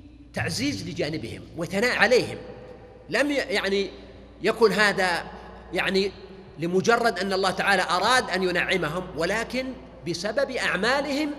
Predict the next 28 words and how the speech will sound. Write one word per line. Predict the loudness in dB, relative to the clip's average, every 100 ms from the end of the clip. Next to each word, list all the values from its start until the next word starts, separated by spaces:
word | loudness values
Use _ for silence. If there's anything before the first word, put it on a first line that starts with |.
| -4
استحقوا | -2 0 0 0 -2 -2
رحمة | -2 -4 -4
الله | -4 -4
سبحانه | -6 -8 -6 -6
وتعالى، | -6 -6 -6 -8 -10 -14 -8
ولهذا | -4 -2 -2
قال | -2 -4
سبحانه: | -4 -4 -4
"إن | -2
رحمة | -2 -2 -2 -2
الله | 0 0
قريب | 2 2 2 0
من | -2 0 2 4 4 2 -8 -12 -14 -6
المحسنين"، | -4 -2 -2 0 2 0 -4 -10 -12 -8
فقال: | -2 0 0
"بما | 2 4 4
كنتم | 4 0 -2 -4 -2
تعملون"، | 0 2 2 4 2 2 -6 -16 -18 -20 -20 -20 -20 -20 -20 -10
بخلاف | -4 0 2 2 0 -14 -16 -14 -4
الأولين | 0 2 4 2 2 -2 -6 -10 -14 -4
قال: | -2 -2
"إنما | -4 -4 -4
تجزون | -4 -4 -2 -2 -4 -2
ما | 0 0
كنتم". | 0 -2 -2 -4
وشوف | -4 -6 -6
الباء | -2 -2 -2
هذه | -2 -2 -4 -8